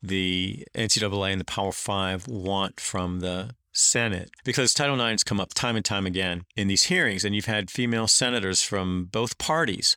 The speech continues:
raising Title nine issues, and it's a unifying issue across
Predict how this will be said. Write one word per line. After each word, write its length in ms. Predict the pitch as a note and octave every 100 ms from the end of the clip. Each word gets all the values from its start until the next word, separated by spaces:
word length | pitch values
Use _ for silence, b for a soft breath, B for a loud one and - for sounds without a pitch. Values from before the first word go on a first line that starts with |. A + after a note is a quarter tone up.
| -
raising 540 | A2+ D3 C#3 C#3+ B2
Title 460 | - - C3+ C3 A2+
nine 400 | A#2+ B2+ C3+ A#2+
issues, 420 | A2+ G#2 G2+ F#2
and 80 | C3
it's 140 | -
a 40 |
unifying 680 | C#3 C3 D3 C#3+ B2+ A#2 A2
issue 400 | A2 A2+ - A2
across 680 | G2+ - - A#2 A#2+ - -